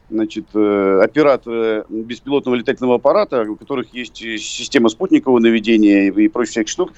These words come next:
что они прям как-то корректируют, э, пытаются корректировать свои боеприпасы, скачивая видео из, э, социальных сетей. Э, не знаю, но, наверное, всё равно это, да, да, много этого не должно быть, как-то это должно регулироваться. Здесь,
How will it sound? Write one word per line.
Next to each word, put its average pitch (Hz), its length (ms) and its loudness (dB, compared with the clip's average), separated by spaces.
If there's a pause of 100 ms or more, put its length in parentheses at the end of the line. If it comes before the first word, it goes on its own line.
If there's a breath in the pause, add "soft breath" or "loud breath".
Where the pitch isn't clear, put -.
(140 soft breath)
что - 100 0
они 127 120 4
прям 135 260 2
как-то - 260 -4
корректируют, 139 680 0 (320 soft breath)
э, 107 500 2
пытаются 135 360 0
корректировать 127 500 -2
свои 123 180 2
боеприпасы, 127 580 0
скачивая 117 760 0
видео 110 640 -4
из, - 440 -6
э, 104 180 -2
социальных 110 460 -2
сетей. 92 320 -8 (320 soft breath)
Э, 107 200 4
не 127 100 6
знаю, 175 200 2
но, 147 120 4
наверное, 156 680 2
всё 147 140 -6
равно 151 260 0
это, 160 100 -8
да, 123 200 -2
да, 120 200 2 (300)
много 156 340 0
этого 127 200 -4
не 123 80 -2
должно 165 280 0
быть, 147 140 -6
как-то 127 260 -4
это 120 100 -6
должно 117 360 -2 (300 soft breath)
регулироваться. 123 800 2
Здесь, 131 320 -4